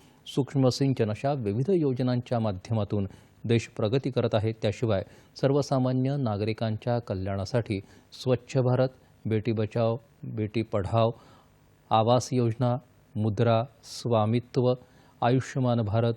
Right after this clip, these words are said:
जलजीवन मोहिमा मोठ्या प्रमाणावर कार्यरत आहेत, असं त्यांनी सांगितलं. युवा अनिवासी भारतीय संमेलनाला उपस्थित असलेल्या सर्वांनी भारताला एक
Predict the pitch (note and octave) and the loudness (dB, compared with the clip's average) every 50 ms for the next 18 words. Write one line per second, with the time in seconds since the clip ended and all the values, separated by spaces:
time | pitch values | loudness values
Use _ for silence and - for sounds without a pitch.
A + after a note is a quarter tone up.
0 | - - - - A2+ A#2+ A2+ A2+ G#2 G2+ A2+ G#2 G#2+ G#2+ G2+ G2+ G2+ G2+ F#2 B2 | -6 -12 -8 -4 0 0 2 2 0 0 -2 -2 0 -2 -2 -2 -2 -2 0 2
1 | B2 A2+ A#2+ - - - - - _ - C#3+ C3 C3 - F3 F#3 F3 D#3+ C#3+ C3+ | 2 2 0 -2 -6 -20 -20 -20 _ 0 2 2 4 4 4 2 2 2 0 0
2 | C3+ C3+ C3+ C3+ C#3+ C#3+ C3+ - - A2+ G#2+ A2 A2+ G#2+ A2 G#2+ G#2 G2 F#2+ B2+ | 2 2 0 0 0 0 -2 0 0 2 2 2 2 0 0 0 0 0 0 0
3 | - A#2+ G2+ - A2 - G2 F#2+ F#2+ F2+ - A2 G2 G2 G#2 G2+ - G#2 G2 - | -2 -4 -6 -6 -6 -6 -4 -4 -6 -4 -4 -4 -4 -2 -2 -2 -2 -2 -2 -2
4 | - _ _ _ _ _ _ _ _ _ - - - - _ _ - C3 C3+ C#3+ | -4 _ _ _ _ _ _ _ _ _ -20 -20 -20 -20 _ _ 0 2 6 6
5 | E3 F3 F#3+ F#3 - D3 D3 D3+ D3 C#3 C#3+ C#3 - - E3 E3 D#3 B2 C3 B2+ | 8 6 6 6 4 2 4 4 4 4 4 4 2 2 0 0 0 2 0 0
6 | B2 A#2+ - C3 B2 - B2+ A#2+ A#2+ A#2+ A2+ A#2+ A#2+ A#2+ A#2 B2 B2+ - A2+ G2 | 0 0 0 0 0 0 0 0 2 0 0 0 0 2 2 2 2 0 -2 -4
7 | - - G#2+ - - A#2 - A2+ G#2 - A2+ A2+ A2 A#2+ B2 - - - - D3 | -2 -2 -2 0 -2 -4 -4 -4 -4 -4 -2 -2 -2 -2 -2 -4 -6 -4 -2 -2
8 | D#3+ F3 D3+ G#2+ F2+ F2+ F#2 F#2 - G#2+ A2 A2+ - A#2+ A#2+ B2+ C3 A#2+ B2+ C3+ | 0 0 0 -2 -2 -4 -6 -4 -4 -4 -4 -2 0 0 0 0 0 0 -2 -4
9 | - | -4